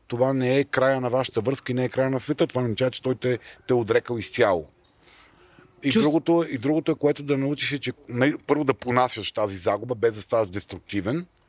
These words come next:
Speaker 1: към себе си или към другия, и да научиш, а, да се научиш как понякога, а, тази емоция просто трябва да, да я,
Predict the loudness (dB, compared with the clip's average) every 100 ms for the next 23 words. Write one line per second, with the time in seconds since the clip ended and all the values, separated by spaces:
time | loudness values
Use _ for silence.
0 | _ 0 2 4 2 0 -2 -2 -2 -4
1 | -4 -4 -2 -2 -2 -8 -20 -20 _ 0
2 | 2 2 2 2 2 2 0 -2 0 0
3 | 0 2 4 6 4 0 -12 -6 -2 0
4 | 0 0 0 0 2 2 2 0 -4 _
5 | _ _ _ -4 -2 -2 -6 _ _ _
6 | _ _ _ _ _ _ _ 0 2 2
7 | 0 -2 -2 -2 2 2 2 0 2 2
8 | 4 4